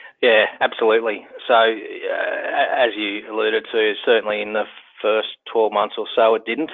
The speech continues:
Um, y-, you know, it, it increased our workload here because reality was somebody had to pick up the slack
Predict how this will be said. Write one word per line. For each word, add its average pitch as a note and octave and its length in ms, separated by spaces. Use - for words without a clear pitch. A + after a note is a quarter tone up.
Um, G2+ 340
y-, G#2 260
you G#2+ 200
know, G2+ 160
it, G2+ 260
it A2 140
increased G#2 560
our G2+ 180
workload G#2 540
here G#2 240
because G2+ 340
reality G#2+ 400
was A#2 260
somebody G#2+ 360
had G#2+ 180
to G#2+ 160
pick A#2+ 160
up G2+ 180
the A#2+ 80
slack G#2+ 220